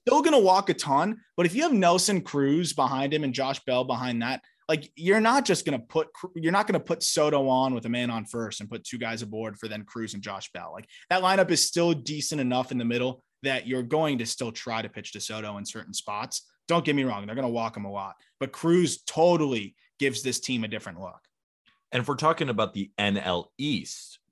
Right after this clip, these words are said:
Speaker 2: possibly the best move that they made all offseason was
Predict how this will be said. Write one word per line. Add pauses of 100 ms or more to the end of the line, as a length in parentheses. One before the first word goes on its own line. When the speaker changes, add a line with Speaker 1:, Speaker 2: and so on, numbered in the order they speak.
(160)
Speaker 2:
possibly
the
best
move
that
they
made (160)
all
offseason (360)
was